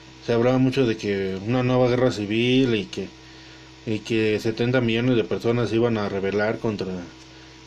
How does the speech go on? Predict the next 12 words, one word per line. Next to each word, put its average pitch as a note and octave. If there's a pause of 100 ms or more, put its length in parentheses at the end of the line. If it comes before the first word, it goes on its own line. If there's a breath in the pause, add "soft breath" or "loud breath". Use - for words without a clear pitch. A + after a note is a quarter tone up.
(100)
el A2
gobierno A#2
de A2
Biden A#2
y F#2
lo G2
iban A2+
a... F#2 (160)
o A2
sea, B2+
no C3+
sé, C#3+